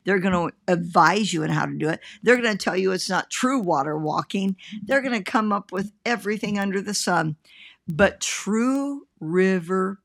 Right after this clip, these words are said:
people are water walkers. They will go,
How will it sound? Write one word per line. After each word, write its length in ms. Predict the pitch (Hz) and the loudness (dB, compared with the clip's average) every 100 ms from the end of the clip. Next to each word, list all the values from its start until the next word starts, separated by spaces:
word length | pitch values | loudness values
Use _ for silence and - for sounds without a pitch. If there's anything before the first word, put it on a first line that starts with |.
| - | -12
people 560 | - 220 185 123 - - | -6 -6 -6 -8 -8 -4
are 160 | 151 | -4
water 380 | 147 143 147 147 | -2 -2 -2 -2
walkers. 580 | 156 147 - - - - _ _ _ _ - - - | -2 -2 -4 -10 -12 -14 _ _ _ _ -20 -14 -6
They 360 | 175 196 220 | 0 2 2
will 300 | 220 208 185 | 2 0 0
go, 340 | 170 175 170 | 0 -2 -2